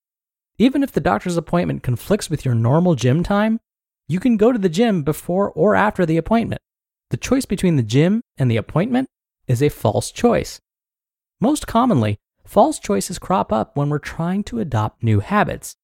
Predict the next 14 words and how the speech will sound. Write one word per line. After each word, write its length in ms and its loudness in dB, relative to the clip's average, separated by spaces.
like 240 2
going 240 -2
to 60 0
the 100 -2
gym. 300 0
They 100 0
act 300 -4
as 100 -6
convenient 560 0
excuses 720 -2
to 100 2
avoid 320 0
the 80 0
activity 540 0